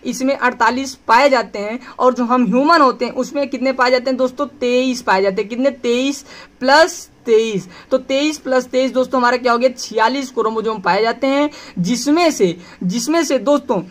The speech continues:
हमारा तेईस हमारे, हमारे माता पिता से, माँ से मिलते हैं और तेईस हमारे पिता से मिलते हैं। दोस्तों total मिलके हमको छियालीस मिल जाते हैं।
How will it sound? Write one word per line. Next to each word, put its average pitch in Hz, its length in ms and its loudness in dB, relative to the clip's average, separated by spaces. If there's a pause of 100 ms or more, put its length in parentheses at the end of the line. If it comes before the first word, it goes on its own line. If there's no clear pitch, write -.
(180)
हमारा 233 480 4 (240)
तेईस 294 300 -2
हमारे, 277 200 2
हमारे 226 480 2
माता 233 300 0
पिता 262 220 -2
से, 277 140 -4
माँ 262 280 2
से 269 120 -4
मिलते 269 260 -2
हैं 285 100 0
और 254 160 0
तेईस 262 280 -4
हमारे 233 260 0
पिता 254 300 0
से 214 140 -4
मिलते 190 260 -4
हैं। 185 80 -4
दोस्तों 233 280 -4
total 247 300 0
मिलके 247 220 -2
हमको 247 160 -2
छियालीस 254 540 -4
मिल 220 220 -2
जाते 190 260 0
हैं। 175 360 -6